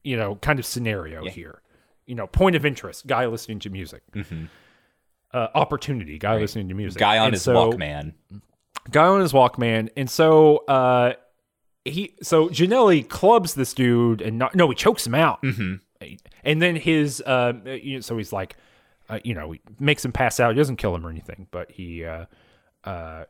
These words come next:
Speaker 1: you know, chokes him out and makes him pass out. And, uh, the, uh, I think it's when the headphones fall off, he knows he's listening to Under My Thumb.
Speaker 2: Uh-huh.
Speaker 1: Is that right? And so it's like, haha, you get it. Like, he's under his thumb.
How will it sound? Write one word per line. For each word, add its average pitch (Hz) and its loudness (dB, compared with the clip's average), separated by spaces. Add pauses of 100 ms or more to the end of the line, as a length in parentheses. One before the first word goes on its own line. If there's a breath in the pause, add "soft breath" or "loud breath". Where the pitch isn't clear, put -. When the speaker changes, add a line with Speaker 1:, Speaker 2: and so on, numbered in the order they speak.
Speaker 1:
you 85 -20
know, 78 -20
chokes 185 -4
him 139 -4
out 123 -2
and 98 -10
makes - -8
him 120 -14
pass 131 -2
out. 120 2 (420 soft breath)
And, 139 2
uh, 120 2
the, 123 2 (100)
uh, 87 -12
I 147 -2
think 208 2
it's - 2
when 156 -2
the 175 -6 (400)
headphones 185 -2
fall 143 6
off, 151 4
he 202 -4
knows 196 0
he's 196 -10
listening 202 -4
to 185 2
Under 190 -2
My 190 -2
Thumb. 208 -4
Speaker 2:
Uh-huh. 113 2
Speaker 1:
Is 98 2
that 92 -2
right? 95 -4 (880 loud breath)
And 185 2
so 190 8
it's - 4
like, 139 4
haha, 135 6
you 104 0
get 107 2
it. - -2
Like, 98 -4
he's 117 -4
under 95 -4
his 95 -8
thumb. 87 -8